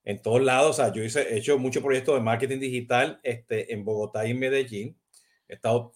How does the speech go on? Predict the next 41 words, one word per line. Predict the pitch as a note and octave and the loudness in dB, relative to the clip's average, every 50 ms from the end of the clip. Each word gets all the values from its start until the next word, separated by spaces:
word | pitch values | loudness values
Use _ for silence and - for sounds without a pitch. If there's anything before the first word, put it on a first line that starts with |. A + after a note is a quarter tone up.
| _ - | _ -8
eh, | G#2 F#2+ G2 - | -8 -8 -8 -10
o | _ _ | _ _
sea, | - A#2+ G#2+ G2 - - | -4 -2 -2 -4 -4 -6
he | G2 - | -6 -2
pasado | - A#2+ A#2 C3 B2 B2 C3 C3+ C3 C3 | -2 -2 0 2 2 2 4 2 2 0
hasta, | - - A2+ | -2 -4 -4
hasta | G2+ - - G#2+ F#2+ - | -4 -4 -4 -4 -4 -4
meses | F#2+ G#2 A#2 C3+ C3 - D3+ D3 C#3 | -4 -4 -4 -2 -2 0 0 0 0
y, | B2+ A#2 A2 G#2 | -2 0 0 0
y, | G2+ - - A2+ G#2+ A2+ G#2+ - | -2 -2 -4 -6 -8 -8 -8 -8
y | B2 G#2+ G#2 G#2 | -8 -6 -4 -2
a-, | G#2 A#2 A#2 - | -2 -2 -4 -4
y | - A#2 A2 G#2 G#2 | -6 -6 -4 -4 -2
año | G2+ G#2+ B2 C3 C#3 D3+ | -2 0 -2 -2 -2 -6
y | D3 | -4
medio | C#3 C3+ C3+ D3 D#3 C#3+ C#3+ | -2 0 0 0 0 0 0
en | B2+ A#2+ | 0 0
Medellín. | A#2+ A#2 A#2 A#2 A2+ G#2+ G#2+ G2 G2 A#2+ A#2 - - - _ _ _ _ _ _ _ _ _ _ _ _ _ _ | 0 0 0 0 -2 -4 -6 -8 -8 -10 -12 -14 -20 -20 _ _ _ _ _ _ _ _ _ _ _ _ _ _
Este, | - A#2 A2 A2+ - _ _ A2+ G#2+ G#2+ | -2 -2 -2 -2 -6 _ _ -4 -4 -2
y | - B2 | -2 -4
bueno, | A#2 B2+ D3 C3 A#2 | 0 0 0 0 0
cantidad | A#2 A#2+ A2+ A2+ - A#2+ A2 A2+ | 0 -2 -2 -2 -2 0 2 4
de | B2 | 4
otros | C3 C3 B2+ C#3+ C#3+ D3 C#3+ D3 | 4 4 2 2 2 2 2 0
lugares | D3+ C#3 C#3 C3+ C3 B2 B2 C#3+ E3 D#3+ | 0 0 2 4 4 4 4 4 2 0
que | - C#3+ | -2 -2
seguimos | A#2+ C3+ C3 A#2+ A2 A#2 A#2 C#3 C#3+ | -2 -2 -2 -2 -2 -2 -2 -2 -2
teniendo | - D#3 E3 F#3+ G3 G3 | -4 -2 0 2 2 2
los | F3 C#3 A2 G2 F#2 | 2 0 -2 -4 -6
brand | - G#2 G#2+ A#2 B2+ C3 | -6 -4 -2 -2 -2 -2
managers | B2 A#2 G#2 G2 F#2+ F#2 F2 D#2 D#2 D2 - - - _ _ | -2 -2 -2 -2 -4 -6 -10 -14 -16 -18 -20 -20 -20 _ _
en | G#2+ G2 | -14 -8
vez | F#2 F#2+ G2+ | -6 -4 -4
de | A2 A2+ | -4 -4
tener | A#2 C#3 C3 C3+ C#3 | -4 -4 -4 -2 -2
los | B2+ A2+ A#2 - | -2 -4 -4 -2
customer | - B2+ C3 B2 - D3 B2+ A#2 G#2 | 0 0 0 0 -2 -2 -2 -2 -2
managers. | G2 F#2+ F2+ F2 F2 E2+ D#2+ - - - | -2 -4 -6 -6 -8 -10 -10 -10 -2 2
O | A#2+ | 4
sea, | A3 - - - A3 - | 6 6 6 6 4 2
sí, | - - | 0 -4